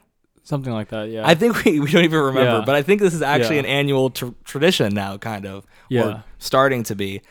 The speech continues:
Speaker 2: Did we do it the first year, too? We, this might be our third time doing it, and we don't even know.
Speaker 1: I don't think we did it the first year.
Speaker 2: We might have done top albums, though. I feel like we
Speaker 1: We
Speaker 2: did
Speaker 1: mi-, we
Speaker 2: something
Speaker 1: probably
Speaker 2: music
Speaker 1: did.
Speaker 2: related.
Speaker 1: We probably did.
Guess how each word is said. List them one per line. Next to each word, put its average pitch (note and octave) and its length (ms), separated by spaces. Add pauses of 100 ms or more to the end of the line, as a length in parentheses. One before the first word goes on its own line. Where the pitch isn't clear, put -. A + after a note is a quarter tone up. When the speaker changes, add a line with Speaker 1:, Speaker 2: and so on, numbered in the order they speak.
(180)
Speaker 2:
Did A3 160
we C#4 80
do B3+ 180
it B3+ 160
the D#3+ 100
first G3 380
year, G#3+ 160
too? G3 220
We, F3 100
this F#3+ 200
might C#4 180
be G#3 200
our C#3+ 180
third E3+ 320
time D#3 240
doing C#3+ 240
it, A#2 80
and A2 80
we B2 80
don't C3+ 140
even A#2 200
know. A#2+ 160
Speaker 1:
I C3 100
don't F3 320 (380)
think C3+ 180
we A#2 120
did A2+ 180
it G#2+ 60
the A2 100
first - 500
year. G#2 320
Speaker 2:
We D#3 80
might D#3 200
have G#3+ 100
done G3 140
top E3+ 200
albums, C3 500
though. F#2+ 320 (100)
I A#2+ 100
feel D#3 140
like D3 80
we B2+ 60
Speaker 1:
We - 20
Speaker 2:
did B2+ 40
Speaker 1:
mi-, C#3+ 60
we C#3 40
Speaker 2:
something C3+ 200
Speaker 1:
probably F3 200
Speaker 2:
music C#3 180
Speaker 1:
did. A2 80
Speaker 2:
related. G2+ 340
Speaker 1:
We A#2+ 60
probably C#3+ 260
did. G#2+ 380